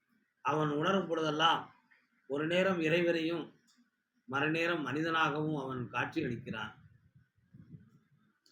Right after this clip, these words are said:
அளவுக்கு மீறி துன்பப்படுகிற பொழுது என்ன கடவுள் என்று வெறுப்பான், அளவு கடந்த இன்பம் வருகிற பொழுது ஆண்டவனை மறந்து மிதப்பான்.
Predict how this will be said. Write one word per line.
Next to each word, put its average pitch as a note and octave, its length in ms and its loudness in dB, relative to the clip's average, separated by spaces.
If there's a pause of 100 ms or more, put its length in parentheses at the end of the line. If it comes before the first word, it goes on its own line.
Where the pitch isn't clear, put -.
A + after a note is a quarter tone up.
(1300)
அளவுக்கு A#3 440 6
மீறி C#4 240 10
துன்பப்படுகிற A#3 680 6
பொழுது G#3+ 340 8 (400)
என்ன F#3 300 0
கடவுள் F#3+ 400 4
என்று F3+ 200 -2
வெறுப்பான், D#3 540 0 (1600)
அளவு A3+ 320 10
கடந்த C#4+ 420 12
இன்பம் A#3+ 360 8
வருகிற A3+ 280 8
பொழுது G#3+ 320 4
ஆண்டவனை G3+ 580 10
மறந்து G#3 540 6
மிதப்பான். E3+ 680 2